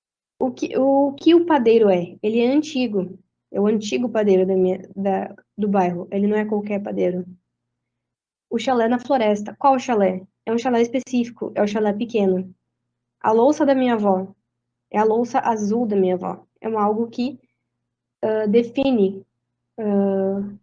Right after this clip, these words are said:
o substantivo. Então, como se forma o adjetivo? Ele também vai ter classificações. Ele pode ser primitivo,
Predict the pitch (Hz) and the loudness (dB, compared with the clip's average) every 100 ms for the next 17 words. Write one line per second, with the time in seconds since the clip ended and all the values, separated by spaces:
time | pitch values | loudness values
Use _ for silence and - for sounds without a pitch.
0 | - - 214 208 202 208 202 180 - - | -12 -10 -6 -2 0 0 0 -2 -4 -12
1 | _ _ _ _ _ _ _ _ _ _ | _ _ _ _ _ _ _ _ _ _
2 | _ _ _ _ _ _ _ _ _ - | _ _ _ _ _ _ _ _ _ -4
3 | 254 247 240 302 339 339 339 277 254 262 | 2 2 4 4 4 2 2 4 4 2
4 | 240 269 269 202 214 214 247 240 254 262 | 2 0 -2 -4 -4 -2 -2 -2 -2 -4
5 | 254 254 247 262 247 285 208 147 - _ | -4 -6 -6 -6 -4 -4 -6 -12 -14 _
6 | _ _ _ _ 220 233 - 240 247 262 | _ _ _ _ -2 -2 2 0 2 2
7 | 240 254 269 262 - 214 240 453 - | 0 0 -2 -4 -4 0 2 2 0